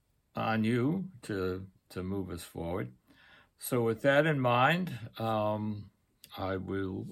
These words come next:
say, may your day go well, and may you walk in beauty. And as always, open for comments, um, questions, ideas, and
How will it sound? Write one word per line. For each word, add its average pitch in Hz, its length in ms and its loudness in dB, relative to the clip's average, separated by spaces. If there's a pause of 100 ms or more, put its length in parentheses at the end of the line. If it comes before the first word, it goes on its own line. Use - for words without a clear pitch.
(220)
say, 95 720 -4 (640)
may 101 160 -6
your 98 160 -4
day 113 260 2
go 107 160 0
well, 139 460 2 (320)
and 90 680 -8 (280)
may 95 240 -6
you 90 160 -4
walk 87 340 -4
in 80 120 -8
beauty. 82 400 -10 (640)
And 120 240 0
as 160 180 2
always, 131 380 0
open 123 480 0
for 117 500 -4 (100)
comments, 107 840 -4 (100)
um, 98 800 -4 (120)
questions, 107 720 -4
ideas, 101 760 -4
and 92 340 -6